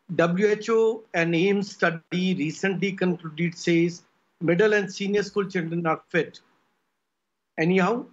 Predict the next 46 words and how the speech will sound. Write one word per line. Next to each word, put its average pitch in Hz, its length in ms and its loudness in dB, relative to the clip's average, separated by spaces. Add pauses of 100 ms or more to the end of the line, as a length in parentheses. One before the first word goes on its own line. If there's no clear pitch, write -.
I 180 160 2
am 180 180 0
not 190 300 0
commenting 170 520 -2
on 160 140 0
the 160 100 0
medical 156 480 -4
part 127 320 -6
of 127 160 -10
it, 156 180 -2 (480)
but 240 120 0
I'm 254 480 -4
coming 247 420 0
to 233 100 -6
the 214 320 0 (120)
emotional 208 880 0 (360)
and 160 200 2
mental 247 460 2
well-being 160 440 0
of 123 140 -6
children. - 300 -16 (580)
Doctor 190 260 0
Bagai 226 360 4
also 247 240 0
said 208 280 -2
it 226 180 -4
that 220 140 0
we 220 160 -4
must 208 280 -2
open 202 320 -2
in 214 160 0
a 202 60 0
hybrid 156 440 -2 (100)
model, 143 280 -12 (360)
which 226 280 0
means 220 260 0
he 220 120 -2
also 214 320 2
agreeing 185 380 0
that - 160 -10
we 196 140 0
must 170 320 0
open. 175 360 -2
And 202 140 -2
that's 190 240 0
where 208 360 2